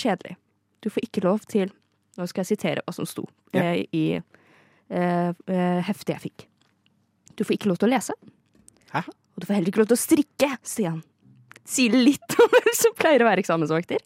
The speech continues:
Speaker 2: Ja, det er litt
Speaker 1: At de
Speaker 2: grann.
Speaker 1: presiserer det. Men du får ikke lov til å gjøre noe. Du må bare se på.
Speaker 2: Får du lov til å s-, drikke, spise?
Speaker 1: Det kan du gjøre.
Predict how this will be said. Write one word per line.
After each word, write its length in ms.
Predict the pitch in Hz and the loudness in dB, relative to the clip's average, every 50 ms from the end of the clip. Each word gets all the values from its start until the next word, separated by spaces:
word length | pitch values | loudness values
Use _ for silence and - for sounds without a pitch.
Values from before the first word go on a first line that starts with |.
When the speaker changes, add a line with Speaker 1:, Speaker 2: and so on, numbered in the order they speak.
| - | -2
Speaker 2:
Ja, 160 | 170 180 196 208 - | 0 0 0 -2 -4
det 80 | 139 123 | -6 -4
er 140 | 131 135 135 | -4 -2 0
litt 80 | - | 0
Speaker 1:
At 80 | 220 208 | 2 2
de 60 | 233 202 | 2 4
Speaker 2:
grann. 80 | 208 | 2
Speaker 1:
presiserer 480 | 214 196 214 226 - 202 160 170 165 160 | 2 2 2 2 0 0 2 2 0 0
det. 80 | 156 160 _ _ - - _ | 0 -2 _ _ -20 -16 _
Men 100 | - 254 | -4 -2
du 60 | 277 - | 0 0
får 80 | 320 294 | 0 2
ikke 80 | 320 | 2
lov 80 | 330 302 | 2 2
til 140 | - 339 349 | 2 2 2
å 20 | 294 | 2
gjøre 80 | 240 262 | 2 2
noe. 80 | 359 339 _ _ _ _ _ _ _ _ _ _ - | 0 -2 _ _ _ _ _ _ _ _ _ _ -4
Du 80 | - 277 | 0 2
må 140 | 285 302 | 2 4
bare 320 | 262 302 277 233 247 240 254 | 4 4 4 4 4 2 2
se 160 | - - 220 | 2 0 -2
på. 140 | 190 - 254 - _ _ _ - | -2 -4 -6 -8 _ _ _ -6
Speaker 2:
Får 80 | 117 113 | -4 -2
du 40 | 117 | -2
lov 100 | 113 113 | -2 -2
til 100 | - 107 | -4 -6
å 40 | - | -8
s-, 100 | - - _ _ _ - | -10 -14 _ _ _ -16
drikke, 460 | - - 110 110 _ - - 113 143 170 160 | -12 -12 -12 -12 _ -12 -10 -10 -10 -10 -14
spise? 520 | - - - 127 113 - - 113 139 208 220 - _ _ - | -16 -10 -8 -8 -6 -6 -6 -8 -8 -8 -10 -14 _ _ 0
Speaker 1:
Det 180 | 277 269 302 | 0 2 2
kan 160 | - 269 240 | 4 4 4
du 60 | 233 247 | 6 6
gjøre. 220 | 214 175 - 208 | 4 4 2 -2